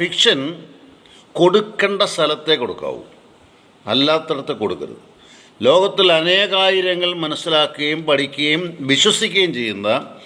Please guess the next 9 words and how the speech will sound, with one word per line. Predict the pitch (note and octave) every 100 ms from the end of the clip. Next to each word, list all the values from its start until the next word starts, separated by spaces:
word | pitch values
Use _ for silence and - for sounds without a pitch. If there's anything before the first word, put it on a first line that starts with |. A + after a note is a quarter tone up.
| - - - C3+
യേശുക്രിസ്തുവിനെതിരെ | E3 E3+ A3 A#3 F#3+ F3 D3 A#2+ G#2+ G#2+ B2
സ്ത്രീയാണെന്നുള്ള | - C#3 D3+ G3+ E3+ C3 B2+ A#2+ A2+
ആക്ഷേപമൊക്കെ | G#2+ - C3+ B2 G#2+ G#2+
പറയുമ്പോൾ | G2 G2+ G2+ G2+ D2+ - - - _ _ _ _ -
സാധാരണ | B2+ B2+ D3+ E3+ F#3 F#3 G3 F#3
വിശ്വാസിക്കുണ്ടാകുന്ന | E3 D#3+ D#3 D#3 D3 C#3+ C#3+ C3+ C3+ B2+ -
ഫീലിംഗ് | B2 C3 C3 B2+
വെച്ചാണ് | A2+ G2+ A2 - - - -
ഞാൻ | A2